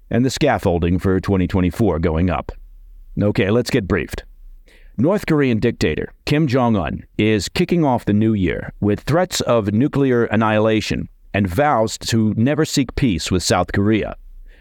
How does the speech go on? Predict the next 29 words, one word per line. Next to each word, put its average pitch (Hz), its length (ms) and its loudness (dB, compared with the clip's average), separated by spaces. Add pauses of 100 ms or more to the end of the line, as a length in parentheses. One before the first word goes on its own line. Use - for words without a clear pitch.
(140)
Apparently, 85 520 0 (300)
Kim 127 400 0
hasn't 117 320 0
heard 110 180 0
of 113 60 -2
the 123 80 -2
saying, 90 540 0
"New 104 160 2
year, 92 500 0
new 98 220 2
me." 104 340 0 (560)
We'll 113 120 2
discuss 120 420 0
the 113 100 2
implications 98 720 0
of 92 140 0
North 92 240 0
Korea's 92 380 2
increasingly 90 640 0
belligerent 92 560 0
behavior. 90 580 -2 (760)
Also, 123 400 0 (280)
we'll 143 200 2
discuss 160 360 0
the 127 120 2
latest 120 300 0
developments 95 540 2
in 92 140 2
Ukraine, 82 540 -2